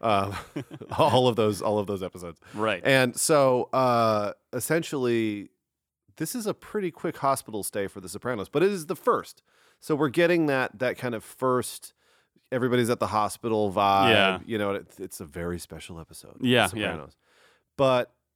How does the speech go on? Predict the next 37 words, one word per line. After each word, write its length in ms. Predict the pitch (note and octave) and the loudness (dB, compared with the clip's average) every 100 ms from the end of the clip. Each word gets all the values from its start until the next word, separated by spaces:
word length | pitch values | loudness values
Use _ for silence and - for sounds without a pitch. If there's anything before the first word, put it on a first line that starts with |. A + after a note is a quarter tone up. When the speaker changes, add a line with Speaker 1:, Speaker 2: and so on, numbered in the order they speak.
| _ _ _ _ _ _ _ - | _ _ _ _ _ _ _ -8
Speaker 1:
we 160 | C3 | -4
go 140 | D#3+ G3 | 0 0
through 220 | - A3 | 0 2
a 20 | |
lot 120 | G#3 F3+ | 2 2
of 80 | |
things 140 | F3 D#3 | -2 -6
pretty 180 | E3 E3 | -6 -6
quickly. 260 | G3 A#2+ | -6 -4
Like, 240 | G2+ G2+ - | -4 -4 -2
actually, 300 | D3 - D#3 | -4 -2 -2
within 200 | A#2+ C3+ | -2 -4
the 80 | A#2+ | -4
first 260 | C3 A#2+ | -6 -6
fifteen 240 | C3+ - B2 | -8 -6 -6
or 80 | G#2+ | -6
twenty 220 | A#2 G#2+ | -6 -6
minutes 280 | A#2+ A#2 F#2+ | -6 -8 -10
of 80 | |
this 140 | F#2 A2 | -10 -8
episode, 360 | G#2+ - F#2+ | -10 -12 -16
Chrissy's, 360 | - E3 D#3+ A#2 | -12 -10 -8 -6
like, 180 | G#2 - _ _ _ | -6 -8 _ _ _
pretty 180 | F#3 E3 | -4 -2
much 160 | A2+ | -2
stabilized. 640 | - C#3+ A#2+ F2 C#2 A#1 - | -2 -2 0 -2 -4 -4 2
Speaker 2:
Yeah, 260 | B2 G2 - | 4 4 0
he's, 260 | A2 F#2+ G#2 | -6 -10 -8
yep, 160 | G#2+ - | -8 -8
he's 120 | A2 | -10
Speaker 1:
He's 120 | A2 | -6
just 180 | C3 D3 | -4 0
on 160 | B2 G2 | 0 0
really 360 | A2+ A#2 G2+ | -2 -2 -4
cool 220 | F2+ A2 | -6 -10
drugs. 420 | F2 G#2+ C#2+ - G2+ | -4 -4 -4 -4 -2
Speaker 2:
Right, 260 | F2+ - | -2 -4